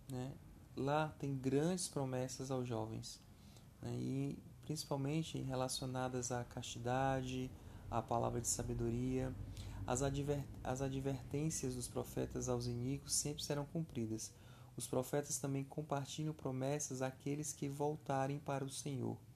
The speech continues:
Então, no Vigor da Juventude diz assim: "Os padrões deste livreto vão ajudá-los na impor-, na importantes escolhas que fazem agora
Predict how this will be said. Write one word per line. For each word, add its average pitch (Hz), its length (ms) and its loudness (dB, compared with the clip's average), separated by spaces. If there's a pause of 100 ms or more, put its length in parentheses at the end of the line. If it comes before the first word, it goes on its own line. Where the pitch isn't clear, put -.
(560)
Então, 139 240 4 (400)
no 160 100 6
Vigor 175 240 6
da 151 100 6
Juventude 139 440 2
diz 139 160 2
assim: 151 340 4
"Os 113 120 2
padrões 160 480 4
deste 156 280 2
livreto 135 460 2
vão 143 140 4
ajudá-los 143 720 2 (800)
na 147 120 4
impor-, 156 360 4 (520)
na 135 160 0
importantes 151 1000 2
escolhas 139 600 2
que 143 140 0
fazem 131 400 2
agora 131 560 2